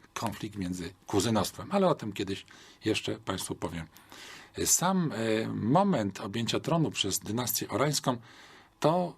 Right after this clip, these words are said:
przede wszystkim dokument, o którym zapominamy i chciałbym podkreślić wam, że jest to dokument dość istotny. Anglicy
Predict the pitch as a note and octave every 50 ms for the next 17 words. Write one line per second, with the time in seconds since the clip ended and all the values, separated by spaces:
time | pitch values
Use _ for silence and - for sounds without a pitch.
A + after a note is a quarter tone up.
0 | _ _ - - D#3 C#3 C3+ - - - - C#3+ A2+ C3 C3 - - C#3 A2+ F2+
1 | E2 D#2+ F#2 G2+ - - E3 D3+ D#3 D3 B2+ C#3+ - - B2+ A#2+ A#2+ A#2 C3+ C#3+
2 | D3 D3 C#3 C3+ - - - - - - - - - _ _ - - - - D3
3 | D3+ D3 C#3+ C3+ - - - - - - - - F3+ F3+ F3 F3+ D#3 - D3 -
4 | - - B2 F#2+ - - - - - - - - - - G2+ G2 A2 C3+ D#3+ E3
5 | C#3+ A#2 A2+ B2 B2 C#3+ C#3 - - C3+ - B2 - - D#3+ D3+ B2+ A#2 C#3 C3
6 | - - B2 - - - A#2+ G2+ F2+ - - E2 - - A#2+ C3+ E3 F3+ D#3+ -
7 | F3 D3+ C3